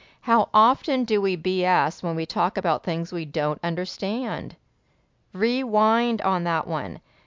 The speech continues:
How often do we B S when we talk about things we don't understand, even if it's ever so slightly?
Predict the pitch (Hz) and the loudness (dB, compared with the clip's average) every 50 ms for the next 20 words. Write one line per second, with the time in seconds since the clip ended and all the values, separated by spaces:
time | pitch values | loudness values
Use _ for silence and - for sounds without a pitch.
0 | _ _ _ - - 226 220 220 220 220 - - 202 214 240 254 - - - 254 | _ _ _ -4 0 4 4 4 4 4 2 2 2 4 4 2 0 -4 -4 -2
1 | 247 247 247 233 196 208 214 214 202 208 196 190 170 170 196 208 214 202 - - | -2 0 0 -2 -2 -2 -2 -2 -2 -2 -4 -4 -6 -6 -4 -4 -2 -2 0 0
2 | 208 196 180 160 147 165 - - - - 185 170 165 170 170 160 - - - - | 2 2 4 2 2 0 -4 -8 -6 -4 -2 -2 -2 -2 -4 -6 -8 -10 -6 0
3 | 196 180 190 - - 196 202 190 170 - - - - 180 170 165 170 165 - - | 2 2 2 0 -2 -4 -2 -2 -2 -2 -4 -4 -4 -2 -2 -2 -2 -4 -6 -6
4 | 160 156 156 147 - 156 151 151 151 156 - - - 160 151 147 156 147 147 - | -8 -8 -8 -6 -4 -2 0 0 0 -2 -4 -8 -8 -6 -6 -6 -6 -8 -8 -10
5 | - - - 175 180 185 190 180 156 143 135 - 196 - _ _ _ _ _ _ | -10 -8 -6 -4 -4 -4 -4 -4 -4 -6 -8 -10 -12 -16 _ _ _ _ _ _
6 | _ _ _ _ _ - 214 214 220 220 240 233 233 220 - 196 185 - - 214 | _ _ _ _ _ -8 -6 -4 -4 -2 0 0 -2 -2 -2 -4 -4 -4 -2 -4
7 | 185 180 - - - 175 165 160 156 170 165 165 165 - - 175 160 165 170 - | -4 -4 -6 -10 -6 -4 -4 -4 -2 -4 -4 -4 -6 -6 -6 -6 -4 -4 -6 -8
8 | - 190 175 185 202 - - 202 170 147 - - 156 | -8 -6 -4 -4 -4 -4 -6 -6 -6 -6 -6 -8 -10